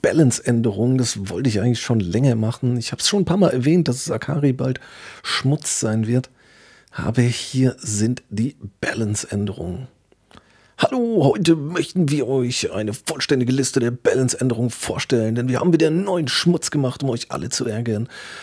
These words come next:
Ich weiß genau, ihr habt alles gefused und euch coole Räder zusammengeschustert und Hoverdüsen, nur um jetzt rauszufinden, dass alles wieder Dreck ist. Kein Problem, wir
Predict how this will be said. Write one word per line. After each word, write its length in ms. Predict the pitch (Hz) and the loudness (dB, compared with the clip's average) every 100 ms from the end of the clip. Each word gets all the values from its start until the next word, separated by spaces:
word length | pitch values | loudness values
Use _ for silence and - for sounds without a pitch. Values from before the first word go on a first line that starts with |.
| - | 2
Ich 260 | 208 151 - | 4 4 2
weiß 200 | 104 - | 0 2
genau, 340 | 139 123 117 | 4 4 4
ihr 300 | 101 120 139 | 2 0 0
habt 260 | 131 - - | -4 -8 -4
alles 240 | 113 123 | -2 0
gefused 720 | - - - 156 131 117 - | -4 -8 -6 -4 -2 -2 -2
und 140 | 113 104 | -2 -2
euch 240 | 101 123 | -2 -4
coole 420 | - 165 117 104 | -4 0 0 0
Räder 300 | 131 131 117 | 0 0 0
zusammengeschustert 960 | - 117 98 117 110 - 120 - 107 110 | -2 -4 -4 -2 -4 -6 -8 -6 -6 -4
und 220 | 117 110 | -4 -4
Hoverdüsen, 720 | - 123 110 113 107 110 107 147 | -2 0 -2 -2 -4 -2 0 2
nur 260 | 190 143 131 | 2 2 0
um 120 | 131 | 2
jetzt 260 | 127 - | 2 2
rauszufinden, 600 | 117 120 - - 120 113 | -2 -2 -4 -2 -2 0
dass 160 | 107 - | -2 -2
alles 240 | 95 113 | -4 -4
wieder 160 | 110 113 | -4 -4
Dreck 320 | - 120 120 | -2 -2 -2
ist. 240 | 90 110 - - - - - | -4 -6 -10 -20 -20 -18 -6
Kein 200 | - 147 | -2 0
Problem, 520 | 143 135 131 143 120 | -2 -2 0 0 0
wir 300 | 127 131 - | 0 0 -2